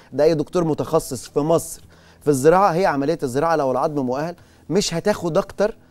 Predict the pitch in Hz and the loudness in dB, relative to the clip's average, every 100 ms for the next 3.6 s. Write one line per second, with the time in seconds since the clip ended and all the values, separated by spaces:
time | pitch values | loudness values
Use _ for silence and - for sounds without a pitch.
0 | _ _ - 156 202 226 214 175 202 190 | _ _ -8 -2 0 2 0 2 0 0
1 | 185 226 214 202 220 190 165 151 156 160 | 0 2 2 4 4 4 0 0 2 4
2 | 156 147 185 190 156 160 139 - _ - | 4 4 -4 -4 -2 0 0 -2 _ -18
3 | 151 170 - 254 - - | -6 -6 2 2 2 -12